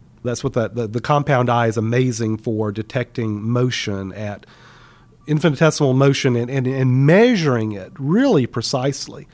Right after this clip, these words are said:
So whether that's, you know, another insect, whether that's the wind, whether that's, it captures motion really effectively. And the other thing it really does well is measure the angle of light.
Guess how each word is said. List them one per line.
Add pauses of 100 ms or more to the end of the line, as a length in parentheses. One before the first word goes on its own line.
(480)
So
whether
that's,
you
know,
another
insect,
whether
that's
the
wind,
whether
that's, (160)
it
captures
motion
really
effectively. (720)
And
the
other
thing
it
really
does
well (460)
is
measure (240)
the
angle
of
light.